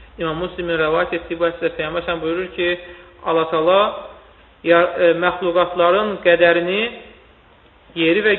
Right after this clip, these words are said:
göyü yaratmazdan əlli min il öncə yazdı və ərşi suyun üzərində idi.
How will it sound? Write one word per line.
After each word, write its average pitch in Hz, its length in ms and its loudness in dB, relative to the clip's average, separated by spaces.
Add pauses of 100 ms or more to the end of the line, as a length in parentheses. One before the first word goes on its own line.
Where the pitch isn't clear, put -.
göyü 190 260 2
yaratmazdan 180 840 0 (220)
əlli 180 400 0
min 202 240 -6
il 202 360 -6
öncə 185 480 0 (720)
yazdı 147 500 -6 (1120)
və - 260 -8
ərşi 156 380 -6
suyun 151 320 -12
üzərində 131 480 -6
idi. 127 260 -10